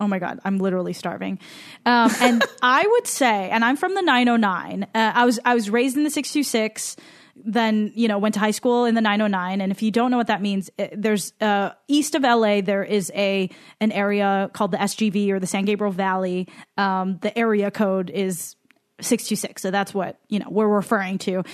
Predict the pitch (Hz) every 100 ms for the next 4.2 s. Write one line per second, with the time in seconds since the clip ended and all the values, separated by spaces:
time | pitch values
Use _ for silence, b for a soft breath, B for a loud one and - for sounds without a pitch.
0 | B B B 247 254 233 240 208 - 220
1 | 226 220 208 202 202 - 226 220 233 214
2 | - 196 - 226 214 214 208 202 - 202
3 | 202 196 190 190 - - 190 180 180 180
4 | 180